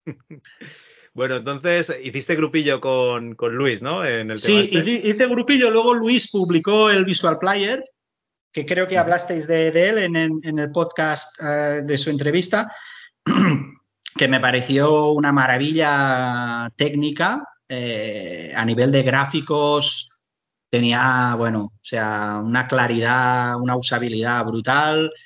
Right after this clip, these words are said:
Speaker 2: tenía un scroll por hardware que te permitía bajar el cursor del ratón y mo-, se movía la pantalla súper suave, el audio era muy bueno, tenían salida de audio por, por muchísimas tarjetas, Sound Blaster, Adlib,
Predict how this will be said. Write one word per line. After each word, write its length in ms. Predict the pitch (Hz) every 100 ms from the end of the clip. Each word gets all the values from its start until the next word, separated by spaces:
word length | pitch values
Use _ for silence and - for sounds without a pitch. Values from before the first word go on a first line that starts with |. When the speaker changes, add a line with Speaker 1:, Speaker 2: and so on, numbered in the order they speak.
| _
Speaker 2:
tenía 320 | 135 131 131
un 140 | 135 131
scroll 800 | - 135 131 127 123 120 117 -
por 160 | 113
hardware 580 | 113 135 135 131 127 123
que 100 | 127
te 120 | 131
permitía 420 | 120 120 117 123
bajar 300 | 123 113 127
el 80 | 120
cursor 400 | 117 113 - 127
del 140 | 123 113
ratón 500 | 110 - 127 127 123
y 40 |
mo-, 140 | 120
se 160 | 120 123
movía 300 | 113 110 120
la 100 | 123
pantalla 440 | 113 113 120 120
súper 340 | 110 - 131 110
suave, 640 | - 139 135 135 131 131 - - -
el 160 | - 117
audio 340 | 123 131 139
era 140 | 131 127
muy 180 | 123 113
bueno, 540 | 131 139 139 135 131
tenían 840 | 131 120 127 131 131 131 127 127 123
salida 440 | - 123 131 131
de 120 | 120
audio 420 | 120 135 131 131 123
por, 320 | 123 123 117
por 320 | - 123 117 113 117 _
muchísimas 800 | 117 117 113 120 135 127 143 127
tarjetas, 520 | 117 - 147 151 127
Sound 200 | 139 123
Blaster, 420 | 117 135 139 120 110
Adlib, 420 | 127 123 117